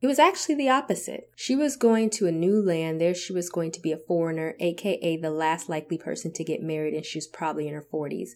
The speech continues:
I am sure that outside women were not the ideal match for men. She may have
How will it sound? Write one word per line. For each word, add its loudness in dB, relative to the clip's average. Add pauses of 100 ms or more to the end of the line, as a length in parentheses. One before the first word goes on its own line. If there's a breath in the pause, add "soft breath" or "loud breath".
(140 soft breath)
I 0
am 4
sure 0
that 2
outside 0
women 2
were -2
not -2
the -2
ideal 0
match -4
for -4
men. -4
She -4
may 2
have -2